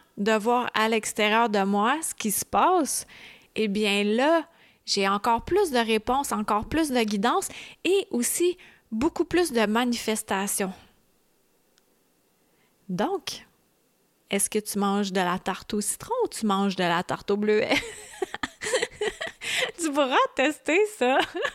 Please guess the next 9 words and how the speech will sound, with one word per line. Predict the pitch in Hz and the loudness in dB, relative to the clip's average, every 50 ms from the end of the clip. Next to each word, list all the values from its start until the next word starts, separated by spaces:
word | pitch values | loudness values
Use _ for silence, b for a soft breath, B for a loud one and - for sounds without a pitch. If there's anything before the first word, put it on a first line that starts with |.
| - B B B B 453 B - | -6 B B B B -6 B -2
De | 277 277 277 269 | 2 2 2 4
plus, | 277 311 349 403 | 4 4 4 4
tu | - - 285 | 2 0 -2
fermes | - 262 262 262 285 294 294 | 2 2 2 4 4 0 0
tes | 285 - 269 262 | 2 2 2 2
yeux | 262 247 240 247 269 269 262 240 226 | 2 2 0 2 2 4 4 2 2
pour | - - 233 233 233 | 2 2 2 2 4
bien | 226 233 233 226 226 | 4 4 4 4 2
voir. | 220 214 226 226 220 196 - 214 - - | 2 2 2 2 2 2 0 -4 -6 -10